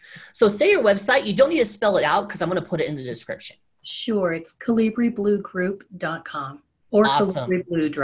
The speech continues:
Speaker 2: dot com, either one.
Speaker 1: Perfect. We'll put one of those in the description. We'll figure it out afterwards.
Speaker 2: Okay.
Speaker 1: You know, I'm flexible at that there.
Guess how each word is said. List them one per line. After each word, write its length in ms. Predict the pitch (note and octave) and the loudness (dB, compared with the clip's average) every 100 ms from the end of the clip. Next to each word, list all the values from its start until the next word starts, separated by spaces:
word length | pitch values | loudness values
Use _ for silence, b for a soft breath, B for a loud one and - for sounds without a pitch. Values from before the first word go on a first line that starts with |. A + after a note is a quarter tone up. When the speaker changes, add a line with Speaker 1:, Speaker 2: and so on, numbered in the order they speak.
| C3 - - | -4 -6 -6
Speaker 2:
dot 220 | C#3 - | -6 -6
com, 200 | D3 D3 | -12 -12
either 240 | D#3 E3 | -8 -8
one. 200 | D3 A2 _ _ _ _ _ | -8 -12 _ _ _ _ _
Speaker 1:
Perfect. 320 | - C4+ C4+ G#3 | 0 2 4 4
We'll 120 | A3 | 4
put 140 | D4 | 6
one 120 | B3 | 4
of 60 | A#3 | 4
those 160 | A3 G3+ | 4 2
in 80 | |
the 40 | F3+ | 0
description. 400 | E3+ - C#3+ A#3+ | -2 -2 -2 -2
We'll 120 | E4+ | -2
figure 200 | D4+ G3+ | -2 0
it 40 | |
out 80 | D3+ | 0
afterwards. 580 | A2+ A2+ G#2 - - - | -2 -8 -14 -14 -12 -6
Speaker 2:
Okay. 80 | E3+ | -4
Speaker 1:
You 60 | B2 | -4
know, 100 | A2+ | -4
I'm 120 | D3 | -4
flexible 460 | D#3 G#2 G2+ A#2 F#2+ | -4 -10 -10 -12 -12
at 120 | F2 | -10
that 260 | G2+ D#2+ - | -10 -12 -10
there. 260 | F#2+ - | -10 -10